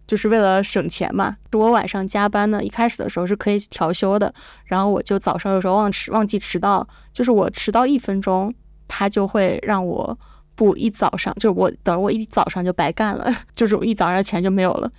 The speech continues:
但是我，我就是可以用晚上的加班去补一下早上的调休，但我其实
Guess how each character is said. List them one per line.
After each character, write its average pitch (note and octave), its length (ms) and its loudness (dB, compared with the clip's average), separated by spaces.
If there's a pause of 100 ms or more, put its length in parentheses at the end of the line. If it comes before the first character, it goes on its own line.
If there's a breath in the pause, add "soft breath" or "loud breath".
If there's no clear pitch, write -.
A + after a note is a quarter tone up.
(140 soft breath)
但 A3 140 2
是 A3 120 0
我， F3+ 240 2
我 F#3+ 200 2
就 G3+ 120 0
是 G3+ 100 -2
可 G#3 180 -2
以 G#3 60 2
用 G3 300 0
晚 G3 180 0
上 - 140 -6
的 F3+ 60 0
加 F#3+ 180 0
班 G3 180 0
去 G3+ 220 -2
补 G3 300 -2
一 - 40 -8
下 G3 300 -2
早 - 260 -4
上 - 220 -4
的 - 340 -4
调 - 220 -4
休， F#3 340 -4 (340 loud breath)
但 A3+ 260 2
我 F3 120 2
其 - 160 -4
实 G3 460 0